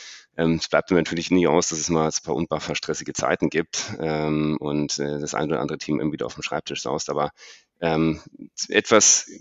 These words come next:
Positives, äh, zu kreieren, was dann auch, äh, von jemandem, äh, gut genutzt werden kann und dann das Feedback, was man im Nachgang bekommt, wenn das Gebäude fertiggestellt ist, das motiviert uns jeden Tag und, äh, treibt uns auch an, das so weiter zu verfolgen, was wir derzeit tun.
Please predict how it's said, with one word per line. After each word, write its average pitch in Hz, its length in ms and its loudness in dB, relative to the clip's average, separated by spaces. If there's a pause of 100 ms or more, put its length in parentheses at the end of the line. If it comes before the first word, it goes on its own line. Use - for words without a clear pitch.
Positives, 135 1040 4
äh, 107 100 0
zu 101 320 -2
kreieren, 117 800 6
was 85 300 2
dann 85 240 8
auch, 92 480 6
äh, 87 120 2
von 87 200 4
jemandem, 85 640 6
äh, 80 160 0
gut 110 240 -6
genutzt 98 320 4
werden 80 240 4
kann 82 240 4
und 73 100 2
dann 80 140 6
das 78 220 2
Feedback, - 480 0
was 78 160 0
man 76 100 2
im 76 80 2
Nachgang 73 320 0
bekommt, 80 380 0
wenn 78 60 4
das 76 120 -2
Gebäude 73 300 -4
fertiggestellt 76 520 -4
ist, - 160 -6
das 69 140 -4
motiviert 80 380 -8
uns 73 160 -6
jeden 73 180 -2
Tag - 320 -2 (800)
und, 80 320 0
äh, 82 200 -2
treibt - 300 2
uns 85 140 2
auch 73 160 -2
an, 76 160 2
das - 240 -2
so 78 100 -2
weiter 71 240 -4
zu - 100 -4
verfolgen, 71 360 -6
was 69 100 -6
wir - 80 -8
derzeit - 340 -12
tun. - 200 -20